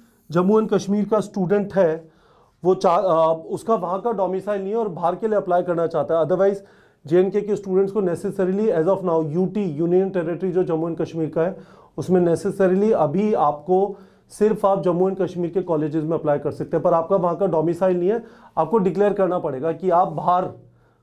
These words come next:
काउंसलिंग करना चाहते हैं, ठीक है। तो वो एक सेल्फ डिक्लेरेशन है। कैटेगरी सर्टिफिकेट हमने कवर किया, अ,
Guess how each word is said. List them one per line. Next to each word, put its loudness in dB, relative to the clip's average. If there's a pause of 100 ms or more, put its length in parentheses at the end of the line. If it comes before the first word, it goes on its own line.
काउंसलिंग -2
करना -2
चाहते -6
हैं, -16 (260)
ठीक 2
है। -2 (420)
तो 4
वो 6
एक 0
सेल्फ 0
डिक्लेरेशन 0
है। 0
कैटेगरी -2
सर्टिफिकेट -4
हमने 0
कवर -2
किया, -2
अ, -2